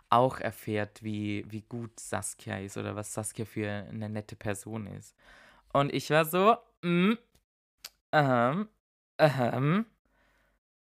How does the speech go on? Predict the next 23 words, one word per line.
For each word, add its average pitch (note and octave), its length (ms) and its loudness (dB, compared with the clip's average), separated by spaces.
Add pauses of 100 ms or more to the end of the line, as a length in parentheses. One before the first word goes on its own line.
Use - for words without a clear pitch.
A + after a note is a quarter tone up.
(100)
ja, A#2 520 -2 (360)
ich G#2 240 -10
war G#2+ 120 -6
so, G#2+ 420 0 (1200)
kommt's D#3 400 -2
zusammen, C#3 460 0
bitte. A2 680 -4
Ich - 120 -20
find G3 220 -2
die G#3+ 60 2
ja, F#3+ 220 2
ich D3+ 140 -6
find E3+ 160 -4
Saskia E3+ 360 -4
und D#3+ 120 -4
Biene F3 280 -4
zu - 200 -6
zweit F3+ 540 -6 (200)
super, D#3+ 560 -4
super D3+ 360 -6
süß. C3+ 560 -8 (680)
Das D3 220 -2
ist, - 420 -6